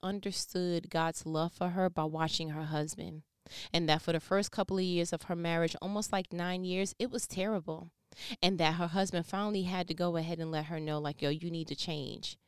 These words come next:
But literally, the ministry that helped her the most wasn't her own, wasn't the one that she gives us, wasn't the Joyce Meyer Ministries. It was the ministry of watching the person closest to her.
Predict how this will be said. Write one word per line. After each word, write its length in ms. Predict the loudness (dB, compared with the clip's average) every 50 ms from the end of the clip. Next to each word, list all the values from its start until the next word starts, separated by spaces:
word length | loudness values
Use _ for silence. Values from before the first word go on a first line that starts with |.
| _ -18 -14 -10 -10 -10 0
But 240 | 4 4 4 4 4
literally, 1120 | 0 -2 -2 -2 0 2 4 4 4 4 6 6 4 4 4 2 -2 -4 -4 -8 -10 -14 _ _ _ _ _ _ _ _ _ _ _ _
the 140 | 0 2 2
ministry 640 | 2 2 2 2 2 2 2 0 0 0 0 -2 -2
that 160 | -2 -2 -4
helped 380 | -4 -2 0 0 0 0 -2 0
her 140 | 2 2 2
the 100 | 2 0
most 640 | 0 0 2 2 2 0 0 -2 -6 -6 -6 -8 _ _ _
wasn't 420 | -4 0 0 0 0 0 -2 -4 -4
her 200 | -4 -4 -4 -2
own, 440 | -2 -2 -2 -2 -2 -2 -4 -6 -8 -10 _ _ _ _ _ _ _ _ 2
wasn't 340 | 4 4 4 4 2 2 0
the 60 | 0
one 220 | 2 2 0 2
that 100 | 2 2
she 180 | 2 2 2 2
gives 300 | 2 2 2 0 0 -2
us, 380 | 0 0 2 2 0 -2 -6 -10 _ _ _ _ _ _ _ 2
wasn't 340 | 4 6 6 6 4 4 4
the 60 | 4
Joyce 300 | 6 6 6 6 4 2
Meyer 260 | 0 0 0 0 0
Ministries. 760 | 0 0 0 0 0 -2 -2 -2 -2 -2 -2 -4 -6 -8 -12 -18 -20 -20 -20 -20 -6 -2
It 100 | 0 2
was 180 | 2 2 0
the 100 | 0 -2
ministry 680 | -2 -2 -4 -4 -4 -2 -2 -2 -2 -2 0 0 0
of 160 | 0 -2 -4 -4
watching 380 | -4 -2 -2 -2 -2 -2 -2
the 80 | -4 -4
person 420 | -2 -2 -2 0 0 -2 -4 -6
closest 560 | -4 -2 0 0 0 0 0 -2 -2 -2 -2 -2
to 160 | -2 -2 -2
her. 320 | -2 -4 -6 -6 -8 -10